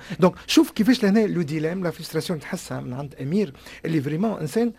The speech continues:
قلبه محروق، سامحني في الكلمة، اللطف عليك، على الدومان وعلى تونس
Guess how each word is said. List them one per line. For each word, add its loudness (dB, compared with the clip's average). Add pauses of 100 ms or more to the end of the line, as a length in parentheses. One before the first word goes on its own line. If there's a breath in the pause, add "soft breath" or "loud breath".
(420 soft breath)
قلبه 2 (160)
محروق، -2
سامحني -2
في -12
الكلمة، 2
اللطف -6
عليك، -4
على 2
الدومان 0 (340 loud breath)
وعلى 6
تونس 4